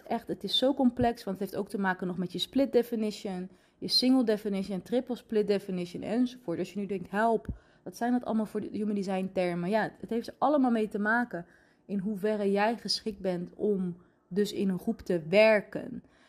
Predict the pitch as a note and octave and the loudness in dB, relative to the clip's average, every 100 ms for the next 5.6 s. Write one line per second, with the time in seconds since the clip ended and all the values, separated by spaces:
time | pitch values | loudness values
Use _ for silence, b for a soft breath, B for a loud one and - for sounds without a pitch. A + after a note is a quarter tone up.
0 | b G3 A#3+ - B3 B3 A#3+ G3 G3+ C4 | b -4 -4 -2 0 0 0 2 6 4
1 | C#4 - G3+ F#3 F#3+ F#3 - G3 F#3 F#3 | 2 -4 -4 -2 -4 -6 -8 -10 -10 -8
2 | F3+ F3 - b b b b b b b | -10 -12 -20 b b b b b b b
3 | b b b _ - C4 - A#3 G#3+ G#3 | b b b _ 0 2 2 4 6 6
4 | G3+ - F#3+ F3+ - - A3 A3+ A3 G#3 | 2 0 0 0 -10 2 6 6 4 0
5 | F3 F3+ G#3+ - - - | 2 6 6 4 -2 -4